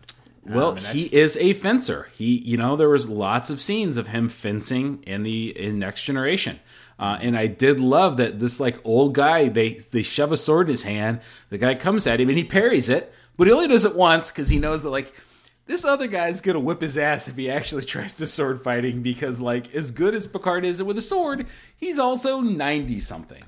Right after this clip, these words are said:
Speaker 1: right?
Speaker 2: I don't know if that's why he threw the sword down. I think he just
Speaker 1: I
Speaker 2: didn't want to have to kill all five of them.
Speaker 1: Well, I think that
Speaker 2: And he was
Speaker 1: too,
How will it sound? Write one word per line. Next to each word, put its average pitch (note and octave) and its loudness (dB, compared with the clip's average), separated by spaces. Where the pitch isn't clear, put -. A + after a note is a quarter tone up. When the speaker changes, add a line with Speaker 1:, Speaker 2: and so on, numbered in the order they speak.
Speaker 1:
right? F2 -14
Speaker 2:
I D#3 -2
don't A3+ -6
know D3 -2
if - -10
that's D#3 -6
why B2+ -2
he D3 -8
threw C#3+ -8
the A#2 -12
sword F3 -6
down. E2 -10
I A#2 -4
think C#3+ -8
he D3 -10
just D#3 0
Speaker 1:
I - -16
Speaker 2:
didn't C#3+ -8
want C3 -8
to C3 -8
have D3 -4
to - -14
kill G3+ -8
all F2 -6
five D#2 -16
of - -20
them. - -20
Speaker 1:
Well, D#4 0
I A#3 4
think B3+ -4
that G#3 -2
Speaker 2:
And E3 -4
he D#3+ 0
was F4 2
Speaker 1:
too, C#3 0